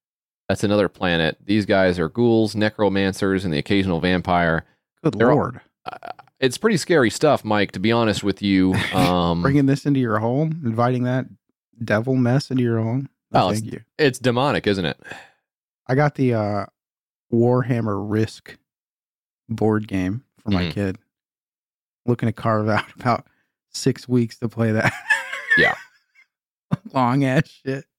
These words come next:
Speaker 1: Yeah.
Speaker 2: They're gonna be good.
Speaker 1: You talk about Warhammer Risk. Over here, we're worried about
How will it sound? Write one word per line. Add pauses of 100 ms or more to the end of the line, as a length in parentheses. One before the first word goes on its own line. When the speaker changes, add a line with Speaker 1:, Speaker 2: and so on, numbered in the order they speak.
(200)
Speaker 1:
Yeah. (480)
Speaker 2:
They're
gonna
be
good. (480)
Speaker 1:
You
talk
about (160)
Warhammer
Risk.
Over
here,
we're
worried
about